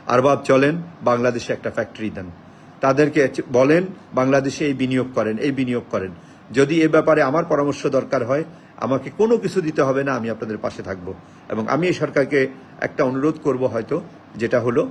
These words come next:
যে আপনারা যারা বিনিয়োগ নিয়ে আসতে পারবেন, তাদের জন্য কোনো একটা বিশেষ ব্যবস্থা করার।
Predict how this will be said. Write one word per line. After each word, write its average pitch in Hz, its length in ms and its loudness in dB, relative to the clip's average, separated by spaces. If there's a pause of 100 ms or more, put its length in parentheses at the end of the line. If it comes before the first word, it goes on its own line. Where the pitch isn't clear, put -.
(100)
যে 117 200 0
আপনারা 151 380 2
যারা 147 200 4
বিনিয়োগ 175 340 2
নিয়ে 147 180 0
আসতে 123 240 -2
পারবেন, 107 300 -4 (300)
তাদের 135 300 2
জন্য 127 220 0
কোনো 117 220 -4
একটা 107 200 -6
বিশেষ 107 300 -6
ব্যবস্থা 98 440 -6
করার। 101 260 -6